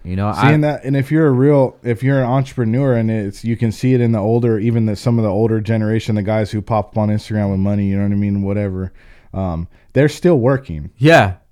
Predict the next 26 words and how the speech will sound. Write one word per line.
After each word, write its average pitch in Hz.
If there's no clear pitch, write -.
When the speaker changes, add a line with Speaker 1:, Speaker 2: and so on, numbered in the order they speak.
Speaker 2:
And 120
they 147
don't 151
show 151
how 127
much 120
they're 113
working. 92
Speaker 1:
They're 127
probably 175
Speaker 2:
They're 127
Speaker 1:
working 147
more 151
than 156
they 151
did 135
Speaker 2:
ye-, 139
Speaker 1:
when 156
they 151
were 151
younger. 160
Speaker 2:
yeah, 107
but 135
it's 135
just 139
a, 113